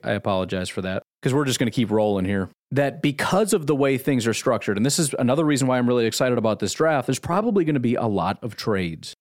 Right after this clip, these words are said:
So being able to predict, pfft, best of luck to you. And the reason is because there's gonna be such vastly different boards. So whereas one team is looking at it saying, "There's really nobody available that I really like," another team's gonna be like, "Dude, there is a top ten player that slipped over.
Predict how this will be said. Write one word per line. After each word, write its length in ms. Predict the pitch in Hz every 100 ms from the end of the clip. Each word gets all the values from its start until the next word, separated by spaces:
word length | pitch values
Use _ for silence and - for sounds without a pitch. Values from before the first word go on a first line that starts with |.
| _ -
So 140 | 160
being 180 | 175 220
able 180 | 202 175
to 60 |
predict, 460 | 143 151 151 170 - _ _ 87 - - -
pfft, 300 | 110 98 - _ _
best 240 | 139 139 -
of 80 | 117
luck 220 | 117 -
to 100 | 101
you. 240 | 87 - - _
And 100 | 208
the 80 | 240
reason 320 | 175 147 139
is 160 | 110 127
because 240 | 143 143
there's 140 | 131 127
gonna 120 | 135
be 120 | 127
such 320 | - 147 - 123
vastly 640 | - 113 98 120 135 151 131
different 320 | 113 151 131
boards. 380 | 82 82 113 -
So 100 | 113
whereas 340 | 113 117 110
one 280 | 98 123 131
team 320 | - 120 117
is 100 | 98
looking 260 | 107 110 107
at 140 | 110
it 100 | 113
saying, 200 | - 110
"There's 160 | 107 104
really 220 | 117 113
nobody 360 | 110 110 107 107
available 380 | 107 110 110
that 120 | 98 101
I 40 |
really 240 | 104 107
like," 200 | 101 101
another 220 | 110 123 123
team's 240 | 120 107
gonna 80 | 107
be 80 | 101
like, 140 | 92
"Dude, 160 | 120 131
there 120 | 185
is 140 | 95
a 80 | 87
top 340 | - 160 156
ten 200 | - 147
player 340 | 131 139 139 120
that 160 | 110
slipped 300 | - 147 143
over. 180 | 139 139